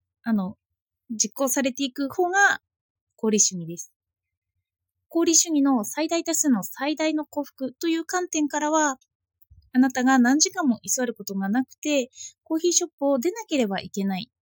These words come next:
ということなんですよね。実はこの功利主義というのは、功利主義を発揮するために、先民思想が必要とされてしまうと言われています。この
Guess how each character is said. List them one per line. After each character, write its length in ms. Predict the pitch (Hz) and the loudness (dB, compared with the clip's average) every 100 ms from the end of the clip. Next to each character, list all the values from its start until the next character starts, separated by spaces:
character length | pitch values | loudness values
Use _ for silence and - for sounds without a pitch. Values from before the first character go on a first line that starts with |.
| - | -8
と 60 | 311 | -6
い 40 | |
う 60 | 294 | -6
こ 120 | 277 | -4
と 120 | 254 | -2
な 120 | 196 | -2
ん 60 | 170 | -4
で 80 | 175 | -2
す 120 | 175 | -2
よ 80 | 202 | 0
ね。 180 | 294 - _ _ _ _ _ _ _ _ _ _ _ - _ _ - | -2 -6 _ _ _ _ _ _ _ _ _ _ _ -20 _ _ -8
実 300 | 240 240 - | -6 -2 0
は 240 | 320 302 269 | 4 4 2
こ 160 | 226 | 0
の 200 | 226 208 - | 0 0 0
功 160 | 285 | 0
利 100 | 330 | 2
主 100 | 330 | 0
義 280 | 349 262 - _ - | 2 -2 -2 _ -2
と 100 | 240 | 0
い 120 | 233 | 2
う 40 | |
の 140 | 202 190 | 0 0
は、 300 | 202 196 185 _ _ _ | -2 -2 -6 _ _ _
功 160 | - 320 | -6 -2
利 120 | 339 | 2
主 140 | 381 349 | 2 2
義 120 | 262 | 0
を 60 | |
発 240 | 214 208 - | 0 -6 -8
揮 100 | 285 | -4
す 120 | - | -2
る 100 | 320 | -2
た 140 | 320 311 | -2 0
め 140 | 294 | 2
に、 320 | 269 254 214 - _ _ _ _ | 4 4 2 -6 _ _ _ _
先 340 | - - 320 359 392 | -2 0 0 -4 -8
民 120 | 392 | -2
思 220 | 392 381 | 0 0
想 160 | - 262 | 0 2
が 300 | 247 233 202 | 4 2 -2
必 240 | - - | -4 -4
要 60 | 220 | -6
と 120 | 214 | -6
さ 180 | 214 220 | -8 -4
れ 100 | 208 | -4
て 120 | 220 | 0
し 140 | 208 208 | 0 2
ま 160 | 185 | -2
う 40 | - _ 302 | -6 _ -8
と 100 | - | -6
言 120 | 185 | -6
わ 120 | 185 190 | -4 -4
れ 80 | |
て 120 | 190 240 | -2 -2
い 120 | 190 | -2
ま 180 | 170 185 | -6 -10
す。 220 | - - _ _ _ _ _ _ _ _ _ _ _ _ - | -14 -16 _ _ _ _ _ _ _ _ _ _ _ _ -2
こ 60 | |
の 140 | 330 | -2